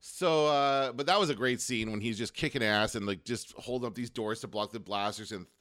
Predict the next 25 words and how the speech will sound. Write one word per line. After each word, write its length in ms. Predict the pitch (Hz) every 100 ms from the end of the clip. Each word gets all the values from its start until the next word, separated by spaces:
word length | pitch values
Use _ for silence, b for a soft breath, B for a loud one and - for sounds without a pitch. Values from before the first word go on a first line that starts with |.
| b b -
cutting 320 | - 214 185
off 180 | 175 147
heads 300 | 131 135 120
of 180 | 127 107 b b
clone 180 | - 151
troopers, 200 | 147 -
cutting 220 | 190 175
off 80 | 156 135
arms 520 | 135 147 165 147 - b b
of 80 | 139
clone 240 | - 175
troopers. 300 | 170 185 175
He 80 | 151
cuts 240 | - 165 170
off 160 | 151
the 60 | 135
guy's 260 | 139 135
arm 400 | - 120 123 151
in 60 | 151
the 80 | 131
door 280 | 135 123 151
and 80 |
then 100 | 139
takes 240 | 127 151 127
his 260 | 147 123